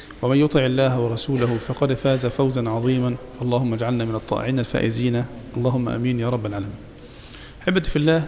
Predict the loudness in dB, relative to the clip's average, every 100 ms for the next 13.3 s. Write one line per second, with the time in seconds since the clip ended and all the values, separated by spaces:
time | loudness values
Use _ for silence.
0 | -4 0 4 4 4 0 0 -2 0 0
1 | 0 2 4 4 2 -4 -14 -16 -16 -18
2 | -18 -18 -16 -2 4 4 4 2 -2 -2
3 | 2 4 4 2 -2 -2 2 4 6 4
4 | 2 -6 -8 -2 -2 0 0 0 0 2
5 | 4 4 4 2 2 2 0 0 -2 0
6 | 0 -2 -2 -4 -8 -18 -18 -16 -14 -10
7 | -10 -10 -8 0 2 4 4 6 6 8
8 | 6 4 2 2 4 4 2 2 2 0
9 | -2 0 2 2 2 0 0 2 2 2
10 | 0 -4 -6 -10 -14 -12 -12 -12 -14 -6
11 | 0 2 4 2 2 0 -2 -6 -18 -20
12 | -20 -6 0 2 4 4 4 4 2 2
13 | 2 0